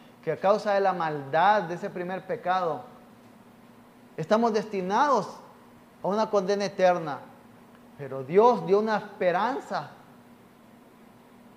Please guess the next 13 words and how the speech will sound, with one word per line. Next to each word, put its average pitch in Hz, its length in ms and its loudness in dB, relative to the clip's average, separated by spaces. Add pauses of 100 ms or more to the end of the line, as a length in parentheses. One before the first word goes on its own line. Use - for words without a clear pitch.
una 233 180 2
forma 277 840 4 (1200)
de 190 120 0
no 233 160 2
tener 240 280 2
esa 220 240 -2
condena 214 320 -2
eterna, 208 540 -2 (1080)
que 170 140 -6
se 165 340 -2
encarnó 175 840 -2
en 151 180 -6
Cristo. 139 540 -12